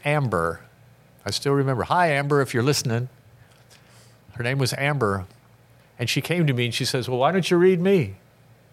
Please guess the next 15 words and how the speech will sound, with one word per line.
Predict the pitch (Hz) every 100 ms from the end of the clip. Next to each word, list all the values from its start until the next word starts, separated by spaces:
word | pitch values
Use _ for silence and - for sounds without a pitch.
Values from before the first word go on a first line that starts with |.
| _ _ - _ _ _ _ _ _ _ _ - - _ _ - -
And | 117
I |
said, | 120 - 127
"Well, | 131
sis, | 120 156 160 151 -
listen, | 143 135 98 95 - _ - - - _ _
the | 127
force | - 156 175 160
that | 143
operates | 123 127 135 117 113 -
through | - 110 110
me | 123 123 104 95 98 _ _ _ - _ _ -
is | 131 120 -
the | 113
Lord. | 101 104 82